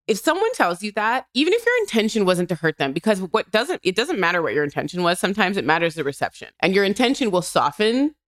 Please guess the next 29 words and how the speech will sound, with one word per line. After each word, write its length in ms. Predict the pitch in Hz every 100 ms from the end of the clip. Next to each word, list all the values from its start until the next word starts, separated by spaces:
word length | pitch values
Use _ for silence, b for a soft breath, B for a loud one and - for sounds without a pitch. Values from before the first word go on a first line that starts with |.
| _
if 140 | 202 202
the 80 |
reception 420 | 208 - 202 - 214
was 140 | 240
bad. 380 | 220 214 254 302 -
But 120 | 233
if 80 | 254
someone 320 | - 302 381
can 140 | 277
be, 100 | 185 -
like, 180 | 233 -
I 120 | 254
said 160 | 466 -
something 280 | 339 285 247
the 80 | 202
other 160 | 190
day 180 | 170 151
to 100 | 190
a 40 | 170
friend 240 | 147 143
of 60 | 151
mine, 260 | 151 147 -
and 260 | 151 151 - _
I, 60 | 190 196 -
as 220 | 180 240
I 40 | 285
was 140 | 254
saying 300 | - 165 170
it 220 | 202 254